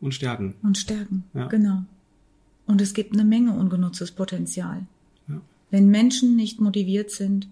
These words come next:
Speaker 2: nutzen wir nicht ihr Potenzial. Und wir müssen aufhören, sie zu demotivieren. Weil motiviert ist jeder selber, der morgens aufsteht. Wir müssen aufhören, sie zu demotivieren.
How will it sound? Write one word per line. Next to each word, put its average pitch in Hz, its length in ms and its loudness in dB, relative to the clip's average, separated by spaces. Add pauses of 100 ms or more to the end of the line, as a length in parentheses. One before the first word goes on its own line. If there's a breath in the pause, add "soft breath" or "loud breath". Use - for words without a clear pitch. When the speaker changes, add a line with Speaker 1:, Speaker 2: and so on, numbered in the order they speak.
Speaker 2:
nutzen 208 380 2
wir 202 100 0
nicht 190 320 0
ihr - 100 -6
Potenzial. 185 840 -6 (1000 soft breath)
Und 190 140 2
wir 202 80 8
müssen 202 240 6
aufhören, 214 400 0
sie 208 140 0
zu - 140 -6
demotivieren. 180 960 -2 (360)
Weil 196 140 4
motiviert 202 520 2
ist 202 160 -6
jeder 202 240 -2
selber, 190 300 -4
der 175 120 -4
morgens 160 320 -6
aufsteht. - 500 -14 (600)
Wir 190 100 -2
müssen 196 240 4
aufhören, 196 420 -2
sie 190 120 -4
zu 185 140 -12
demotivieren. 175 880 -6